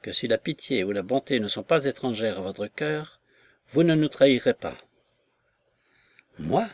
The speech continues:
trahir votre grandeur ? » dit l'hôte. « Non. » Et il appuya ce non des serments les plus énergiques.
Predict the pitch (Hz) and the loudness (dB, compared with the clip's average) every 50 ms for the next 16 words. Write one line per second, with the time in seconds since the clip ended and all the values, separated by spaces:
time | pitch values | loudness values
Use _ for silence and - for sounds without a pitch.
0 | _ - - - 123 127 139 156 165 - 110 117 - - 117 101 - 117 117 120 | _ -14 -6 -2 0 2 2 2 0 0 -2 -6 -2 -2 -2 -2 -2 -4 -4 -2
1 | 113 160 175 190 185 156 120 - 123 110 147 175 196 185 - - - _ _ _ | 0 2 2 2 2 0 -2 -4 -4 -2 0 0 0 -2 -4 -14 -20 _ _ _
2 | _ _ _ _ _ _ _ - - 147 160 - - _ _ _ _ _ _ _ | _ _ _ _ _ _ _ -4 0 0 0 -2 -4 _ _ _ _ _ _ _
3 | _ _ _ _ _ - _ - - 90 92 101 135 156 - - 151 123 127 131 | _ _ _ _ _ -20 _ -8 -6 -4 -2 0 0 -2 -2 -2 0 4 4 4
4 | 131 - - 107 92 95 123 147 180 - _ _ - - _ - - 90 - - | 4 4 -2 -2 0 0 0 0 0 -2 _ _ -20 -20 _ -10 -8 -6 -4 0
5 | - - 139 139 139 139 135 131 120 - - - 160 143 156 143 135 127 117 - | 2 4 4 4 2 0 0 -2 -2 -4 -4 -6 -4 -4 -4 -4 -4 -4 -6 -8
6 | 104 80 - - - - _ | -10 -10 -12 -14 -20 -20 _